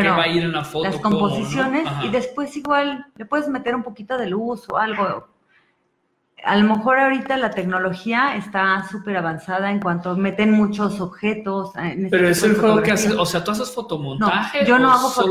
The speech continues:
Speaker 1: fotomontaje.
Speaker 2: o solo haces como los ajustitos para que la foto ya dé el
Speaker 1: Exactamente.
Speaker 2: toque, ya,
Speaker 1: Sí,
Speaker 2: o
Speaker 1: me
Speaker 2: sea,
Speaker 1: gusta mucho hacer
Speaker 2: alterar lo menos posible la foto original, ¿o cómo?
Speaker 1: Por ejemplo, ahorita tengo una sala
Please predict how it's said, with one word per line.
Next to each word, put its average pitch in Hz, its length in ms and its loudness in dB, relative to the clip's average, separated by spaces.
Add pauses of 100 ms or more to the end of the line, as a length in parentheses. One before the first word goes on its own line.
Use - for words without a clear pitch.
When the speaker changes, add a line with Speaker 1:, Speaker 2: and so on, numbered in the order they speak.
Speaker 1:
fotomontaje. 208 480 4
Speaker 2:
o 190 80 2
solo 208 160 2
haces 208 240 -4
como 185 220 -10
los 165 200 -10
ajustitos 165 760 -10
para 170 260 -4
que - 120 -12
la 143 100 -2
foto - 140 -4
ya - 40 -2
dé 240 60 4
el - 40 2
Speaker 1:
Exactamente. 220 800 2
Speaker 2:
toque, 135 560 -8
ya, 135 120 -14 (340)
Speaker 1:
Sí, 254 80 -8
Speaker 2:
o 247 40 -4
Speaker 1:
me 240 40 -6
Speaker 2:
sea, 269 160 2
Speaker 1:
gusta 320 240 0
mucho 349 300 0
hacer 339 140 2
Speaker 2:
alterar 175 240 2
lo 202 100 4
menos 196 240 0
posible 170 360 -12
la 170 120 -4
foto 147 240 -14
original, 156 480 -14 (120)
¿o 143 120 -20
cómo? - 160 -20
Speaker 1:
Por 240 100 2
ejemplo, 254 500 0
ahorita 285 460 0
tengo 302 180 -2
una 285 300 0
sala 233 460 0